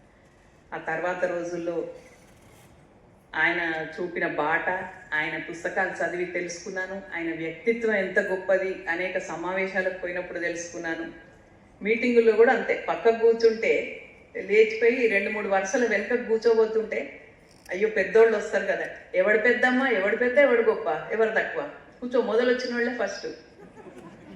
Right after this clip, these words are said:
ఆయన విధానం అట్-, "మొ-, నువ్వు మొదలు వచ్చినావు కదా, నువ్వు వాళ్ళ కొరకు వెయిట్ చేసి అప్పుడు వెనుకకు పోతావా?" అ-, అని అంటుండేవాడు. కాళోజీ గారి దగ్గర మనం నేర్చుకోవాల్సింది నిజాయితీ,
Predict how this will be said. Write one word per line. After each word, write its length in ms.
ఆయన 220
విధానం 360
అట్-, 240
"మొ-, 60
నువ్వు 300
మొదలు 320
వచ్చినావు 280
కదా, 160
నువ్వు 260
వాళ్ళ 160
కొరకు 300
వెయిట్ 220
చేసి 300
అప్పుడు 260
వెనుకకు 300
పోతావా?" 420
అ-, 40
అని 480
అంటుండేవాడు. 840
కాళోజీ 360
గారి 180
దగ్గర 260
మనం 320
నేర్చుకోవాల్సింది 960
నిజాయితీ, 560